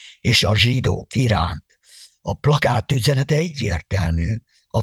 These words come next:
félelemkeltés, hogy mi lesz, ha a bolsevikok és a zsidók átveszik az uralmat.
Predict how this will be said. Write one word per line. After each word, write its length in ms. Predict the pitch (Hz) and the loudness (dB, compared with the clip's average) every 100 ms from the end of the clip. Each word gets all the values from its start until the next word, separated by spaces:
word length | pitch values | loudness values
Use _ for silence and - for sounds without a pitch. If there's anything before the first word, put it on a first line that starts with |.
| - | 0
félelemkeltés, 1600 | 165 190 139 98 92 90 - 147 95 78 - 76 71 - _ - | 0 0 0 0 0 0 0 0 0 -4 -6 -4 -4 -4 _ -6
hogy 180 | 107 | -4
mi 280 | 107 143 208 | 0 0 0
lesz, 460 | 147 95 - - - _ - | 0 -4 -4 -6 -8 _ -8
ha 140 | - 120 | 0 2
a 40 | |
bolsevikok 960 | 82 143 127 - - 85 78 - - - _ - - | 2 0 2 0 -2 -4 -6 -4 -8 -8 _ -20 -4
és 300 | 120 107 87 | -2 0 0
a 140 | 78 | 0
zsidók 520 | 120 156 127 78 - _ - | 2 2 -2 -4 -6 _ -2
átveszik 680 | - - - - - - 127 | 0 0 -4 -16 -14 -6 0
az 160 | 131 | 0
uralmat. 760 | 185 147 101 76 78 80 - | 0 0 0 -2 -2 -2 -4